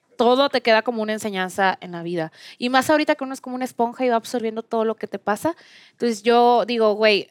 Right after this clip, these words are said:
tengo que vivir mi vida, tengo que cagarla ahorita, tengo que aprender ahorita", porque a mí me gustaría en diez años verme con una estabilidad chingona y poder sentir que soy la mujer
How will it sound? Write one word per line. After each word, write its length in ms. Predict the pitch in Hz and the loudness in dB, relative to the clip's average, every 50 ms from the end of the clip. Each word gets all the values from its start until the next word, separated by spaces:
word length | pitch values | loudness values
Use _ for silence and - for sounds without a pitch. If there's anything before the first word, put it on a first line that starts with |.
| _ _ | _ _
tengo 220 | - 226 226 226 | -8 -6 -4 -4
que 80 | - 233 | 0 0
vivir 200 | 214 214 208 202 | 2 2 0 -2
mi 120 | 202 196 | -2 -6
vida, 240 | 196 240 285 302 302 | -4 0 0 0 0
tengo 140 | 294 247 214 | 0 -2 -6
que 100 | - 220 | -6 -4
cagarla 340 | - 202 190 190 190 202 196 | -2 0 0 0 0 0 0
ahorita, 320 | 196 214 262 277 - 262 | -2 -2 -2 -2 -4 -4
tengo 160 | - 220 208 | -4 -4 -4
que 60 | - 208 | -4 -4
aprender 320 | 196 - 208 196 196 202 | -4 -4 -4 -2 -2 -2
ahorita", 280 | 214 226 247 - 285 311 - - - - - _ | -2 -2 0 -2 -2 -2 -2 -10 -20 -20 -10 _
porque 220 | 254 233 233 233 | -4 -2 -2 -2
a 20 | |
mí 60 | 220 226 | -4 -2
me 100 | 226 247 | -2 -2
gustaría 680 | 247 247 - - 247 226 233 240 247 254 269 254 - - _ _ _ | -2 -2 -2 0 0 2 2 4 4 4 4 2 0 -6 _ _ _
en 180 | - 240 220 226 | -4 -4 -4 -2
diez 320 | 220 233 233 233 233 - | 0 0 0 0 2 4
años 480 | 269 269 269 285 302 339 392 - - - - | 4 4 4 4 0 0 -2 -2 -6 -14 -14
verme 540 | 220 214 233 220 226 226 233 233 233 233 233 | -2 0 2 2 2 2 0 0 0 0 0
con 320 | - 220 208 196 190 190 | -2 -4 -4 -4 -8 -12
una 240 | 180 202 208 214 226 | -12 -12 -8 -6 -6
estabilidad 560 | 226 - - 220 214 208 202 196 190 190 190 | -6 -2 -2 -2 -2 0 0 0 0 0 -2
chingona 680 | - - 240 226 220 214 233 240 240 240 240 254 262 | -4 -6 -8 -8 -2 2 2 2 4 4 2 2 2
y 60 | 214 226 | 0 -2
poder 420 | - 208 196 190 196 196 196 196 - - - - _ | -2 -2 0 2 2 0 0 -2 -8 -18 -20 -20 _
sentir 540 | - - 233 233 220 208 - 247 247 262 - | -4 -2 -2 -2 -2 -4 -4 -4 -4 -4 -4
que 140 | - 247 | -4 -6
soy 220 | 214 - 214 202 202 | -4 -2 -2 0 2
la 120 | 214 214 | 0 0
mujer 260 | 220 208 202 - 214 | 0 -2 -6 -4 -4